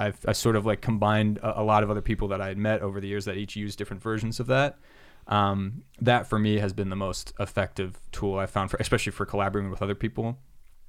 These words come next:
because then their narrative, um, I can then share their narrative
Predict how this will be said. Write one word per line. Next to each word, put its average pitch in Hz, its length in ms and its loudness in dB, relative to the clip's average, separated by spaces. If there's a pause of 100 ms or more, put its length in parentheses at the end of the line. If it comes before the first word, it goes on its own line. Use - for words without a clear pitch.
(260)
because 104 320 2
then 101 360 6 (500)
their 110 240 6
narrative, 98 600 2 (160)
um, 95 480 -6 (960)
I 110 160 2
can 98 400 -4 (480)
then 104 480 2 (220)
share 131 260 4
their 104 160 2
narrative 95 500 -6